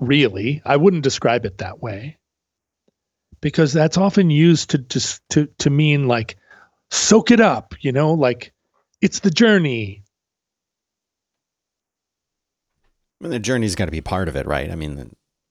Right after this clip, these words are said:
Speaker 2: I think people who say that are people who have not succeeded in achieving whatever it was that they were trying to go for, or people who maybe it turned out differently and had, they had a good time getting there.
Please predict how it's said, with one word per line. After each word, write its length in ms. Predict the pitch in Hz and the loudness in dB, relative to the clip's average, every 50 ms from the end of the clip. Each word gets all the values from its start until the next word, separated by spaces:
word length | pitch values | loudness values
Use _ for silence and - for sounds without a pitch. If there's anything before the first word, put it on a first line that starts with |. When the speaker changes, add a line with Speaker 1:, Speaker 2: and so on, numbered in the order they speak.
| _ - | _ -16
Speaker 2:
I 80 | - 156 | -16 -12
think 200 | - - 165 165 | -8 -8 -8 -8
people 240 | - 202 190 - 117 | -8 -10 -10 -8 -4
who 160 | 107 135 117 | -2 0 2
say 280 | - 127 - 123 127 123 | 2 2 2 2 0 -2
that 340 | 113 120 123 135 139 - - | -2 -4 -4 -4 -6 -6 -8
are 80 | 101 | -10
people 340 | 98 - 104 104 - 107 101 | -8 -8 -8 -8 -6 -6 -6
who 160 | 82 101 98 | -4 -2 -4
have 180 | 82 85 95 87 | -2 -2 -4 -6
not 360 | 95 95 92 90 87 87 - - | -4 -6 -6 -6 -6 -8 -6 -8
succeeded 560 | - 95 82 - - 104 98 92 87 87 82 | -8 -6 -4 -4 -4 -2 -2 -2 -2 -4 -4
in 120 | 82 80 | -6 -6
achieving 640 | 82 78 - - - 90 80 80 82 80 78 78 67 _ _ | -6 -8 -8 -6 -6 -6 -6 -6 -6 -6 -6 -8 -10 _ _
whatever 340 | - 98 95 85 82 78 73 | -6 -4 -4 -4 -4 -6 -8
it 60 | - | -8
was 200 | 78 78 71 - | -8 -6 -6 -8
that 80 | - _ | -8 _
they 120 | - 69 | -10 -10
were 160 | 67 71 - _ _ _ _ _ _ _ _ | -10 -10 -12 _ _ _ _ _ _ _ _
trying 240 | - 90 87 80 71 | -8 -6 -6 -6 -6
to 40 | 71 | -6
go 200 | 69 82 80 78 | -4 -4 -4 -4
for, 340 | - - - 69 65 - _ _ _ _ _ _ _ _ _ _ _ _ _ _ _ _ | -6 -12 -16 -18 -20 -20 _ _ _ _ _ _ _ _ _ _ _ _ _ _ _ _
or 260 | - 131 127 120 117 | 0 2 2 2 0
people 360 | - - - 123 - - 110 - | -2 -4 -6 -6 -4 -4 -6 -4
who 380 | - 117 110 107 104 101 - - | -2 -2 -2 0 -2 -2 -4 -4
maybe 300 | 104 104 104 95 92 90 | -4 -4 -4 -4 -4 -6
it 100 | 78 - | -6 -6
turned 240 | - 113 113 101 92 | -4 -4 -4 -2 -2
out 200 | 90 92 87 85 | -4 -4 -6 -6
differently 720 | 87 92 87 - 120 - - 110 113 117 117 113 - - _ | -6 -6 -6 -6 -8 -6 -6 -6 -6 -4 -6 -6 -8 -8 _
and 240 | 101 98 92 87 - - | -8 -6 -6 -8 -8 -8
had, 240 | - 98 95 87 | -8 -8 -6 -6
they 80 | 78 90 | -6 -6
had 160 | 85 92 98 | -6 -6 -6
a 60 | 95 | -6
good 160 | 82 90 87 - | -6 -8 -8 -8
time 220 | - 90 90 82 | -8 -10 -10 -6
getting 280 | 76 82 80 87 95 98 | -6 -6 -6 -6 -6 -6
there. 300 | 104 113 127 127 131 | -8 -8 -8 -10 -12